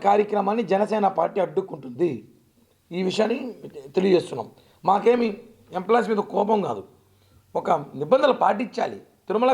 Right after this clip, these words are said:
తిరుపతి దేవస్థానం అంటే పవిత్ర పుణ్యక్షేత్రం. ఆ ఇచ్చే ఇళ్ల పట్టాల మీద మీరు వెంకటేశ్వర ఫోటోలు వేస్తే ఇంకెందుకు?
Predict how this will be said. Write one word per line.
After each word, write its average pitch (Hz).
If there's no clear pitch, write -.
తిరుపతి 233
దేవస్థానం 208
అంటే 208
పవిత్ర 196
పుణ్యక్షేత్రం. 202
ఆ 190
ఇచ్చే -
ఇళ్ల 254
పట్టాల 269
మీద 262
మీరు 254
వెంకటేశ్వర 240
ఫోటోలు 233
వేస్తే 220
ఇంకెందుకు? 247